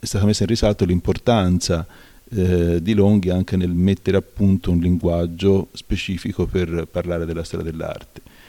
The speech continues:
recuperando spesso anche, eh, espressioni, parole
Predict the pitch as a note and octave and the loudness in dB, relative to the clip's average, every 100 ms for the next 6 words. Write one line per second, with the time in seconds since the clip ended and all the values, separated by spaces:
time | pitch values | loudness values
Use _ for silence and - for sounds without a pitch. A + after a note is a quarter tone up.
0 | - - G2 F#2 A2 G#2 G2 G#2 F#2+ - | -20 -8 -4 -4 0 2 4 4 2 0
1 | G2 - - F#2 F2 F2+ F#2 F#2+ F#2+ E2+ | -2 -2 -2 -2 0 -2 -4 0 0 -2
2 | - - F#2+ F2+ F2+ F2 F2 F2 F2+ - | -8 -6 -4 -2 -2 -2 -2 -6 -10 -12
3 | F2+ - - - F#2 F2+ F2 F#2 F2+ F2+ | -12 -12 -12 -4 -2 0 -2 -4 -4 -2
4 | G2 F2+ | -2 -4